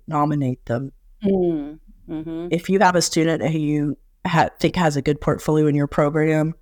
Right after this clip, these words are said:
Speaker 1: or you think would be
Speaker 2: Send
Speaker 1: a
Speaker 2: them to
Speaker 1: great
Speaker 2: me.
Speaker 1: mentor.
Speaker 2: <laughs>
Speaker 1: Yeah. And I, so I,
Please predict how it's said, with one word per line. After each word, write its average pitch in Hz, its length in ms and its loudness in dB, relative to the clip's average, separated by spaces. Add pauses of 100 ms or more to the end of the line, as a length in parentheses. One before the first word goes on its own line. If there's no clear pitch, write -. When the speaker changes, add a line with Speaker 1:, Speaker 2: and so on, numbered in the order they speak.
(1600)
Speaker 1:
or 160 200 4
you 151 120 4
think - 420 0
would 151 180 0
be 165 100 6
Speaker 2:
Send 147 60 8
Speaker 1:
a 143 40 6
Speaker 2:
them - 80 2
to - 60 0
Speaker 1:
great 170 240 6
Speaker 2:
me. 165 100 4
Speaker 1:
mentor. 170 400 0
Speaker 2:
<laughs> - 60 4 (600)
Speaker 1:
Yeah. 196 400 4 (880)
And 190 240 6
I, 165 240 6
so 165 280 2
I, 165 240 4